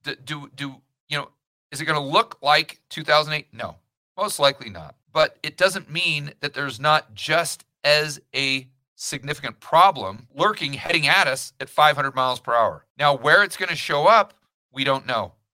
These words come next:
Where it's gonna hit, the size of it, that the tsunometer doesn't tell us. But at least it gives us the foresight to prepare and to be ready for when it inevitably hits. And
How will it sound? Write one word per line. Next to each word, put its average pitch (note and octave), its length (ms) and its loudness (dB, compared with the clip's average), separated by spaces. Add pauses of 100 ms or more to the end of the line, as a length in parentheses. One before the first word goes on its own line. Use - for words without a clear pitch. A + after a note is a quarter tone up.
(220)
Where C#3 140 0
it's C#3+ 100 -10
gonna A#2 180 -8
hit, F3+ 300 0 (220)
the A2 80 -14
size D#3 460 2
of D#3+ 100 -4
it, E3+ 180 -4 (220)
that D#3 320 2
the C3 60 -16
tsunometer C#3+ 560 0
doesn't B2 300 -2
tell G#2+ 200 -2
us. - 300 -12 (160)
But C#3 100 0
at D3+ 120 -2
least G#3 420 -8
it D#3+ 160 -4
gives D#3 240 -4
us D3+ 120 -4
the B2+ 100 -12
foresight A2 840 -6 (380)
to - 100 -12
prepare A2+ 520 -4 (160)
and A#2+ 100 -12
to G#2+ 60 -12
be B2 120 -4
ready G#2+ 540 2 (180)
for B2 180 -6
when B2+ 380 -2
it B2+ 240 -4
inevitably G#2 960 -6 (280)
hits. - 420 -4 (100)
And A#2+ 140 -6